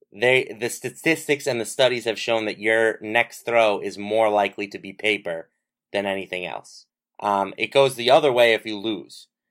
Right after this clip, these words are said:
If you lose, the other person is likely to stick with what they just threw to beat you because it worked. So why would they switch? This is what the statistics show. Um, how that helps with the analysis of the event,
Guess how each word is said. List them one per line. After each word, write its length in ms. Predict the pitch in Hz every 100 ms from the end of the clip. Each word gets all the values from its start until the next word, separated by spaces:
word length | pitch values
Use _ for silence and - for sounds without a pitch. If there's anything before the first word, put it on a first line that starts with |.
| _
If 140 | 101
you 140 | 104 113
lose, 320 | 131 151 135
the 120 | 127
other 160 | 120 120
person 380 | - 123 - 110
is 120 | 98
likely 360 | 107 107 110
to 200 | 101 101
stick 540 | 90 - - 143 131 -
with 160 | 110
what 200 | 107 113
they 120 | 110 107
just 380 | 110 107 -
threw 220 | - 110 101
to 120 | 98
beat 340 | 85 104 98
you 180 | - - _ _ _ _ _
because 440 | 104 110 101 95
it 200 | 104 95
worked. 320 | 135 143 -
So 160 | - 104
why 200 | 98 104
would 140 | 98
they 140 | 92 92
switch? 520 | - 107 - - - _ _ _ _ _
This 140 | 143
is 80 | 160
what 140 | 180 160
the 60 |
statistics 640 | 135 139 135 135 - 127 -
show. 260 | 98 - - _ _ _ _ 117
Um, 500 | 113 107 101 101 - _ _
how 260 | 127 147
that 200 | 156 156
helps 380 | 139 147 151 -
with 140 | 135 131
the 120 | 123
analysis 600 | 120 120 127 131 127 127
of 140 | 117
the 120 | 110
event, 320 | 110 113 131